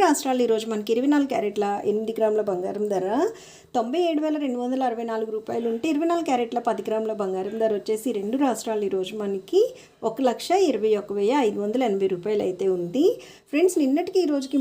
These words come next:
మనం చూసినట్టయితే బంగారం ధరలో మనకి స్వల్పంగా పెరుగుదల అనేది కనిపిస్తుంది. అంటే ఇరవై రెండు క్యారెట్ల ఒక గ్రామ్ పైన మనకి డెబ్బై రూపాయలు పెరిగితే, ఇరవై నాలుగు క్యారెట్ల ఒక గ్రామ్ పైన మనకి డెబ్బై ఆరు రూపాయలు అయితే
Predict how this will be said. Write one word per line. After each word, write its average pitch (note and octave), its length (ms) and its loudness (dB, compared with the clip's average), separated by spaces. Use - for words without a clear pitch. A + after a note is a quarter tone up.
మనం A3+ 260 0
చూసినట్టయితే A3+ 640 -2
బంగారం A#3+ 460 4
ధరలో A3 300 -2
మనకి G3+ 280 -4
స్వల్పంగా A#3 560 0
పెరుగుదల A#3 420 0
అనేది G3 340 0
కనిపిస్తుంది. F#3+ 680 0
అంటే C4 180 0
ఇరవై E4+ 180 2
రెండు F4 220 2
క్యారెట్ల C4+ 320 0
ఒక A#3+ 180 -4
గ్రామ్ A3+ 240 0
పైన B3+ 240 2
మనకి A3 280 -4
డెబ్బై G3+ 280 0
రూపాయలు G#3 380 -2
పెరిగితే, G3 360 0
ఇరవై E4+ 160 0
నాలుగు F4 220 -2
క్యారెట్ల A#3 340 -4
ఒక C#4+ 220 4
గ్రామ్ G#3+ 300 2
పైన G3+ 160 2
మనకి G3 320 0
డెబ్బై G#3+ 260 4
ఆరు G3+ 140 6
రూపాయలు G#3+ 320 0
అయితే G3 140 0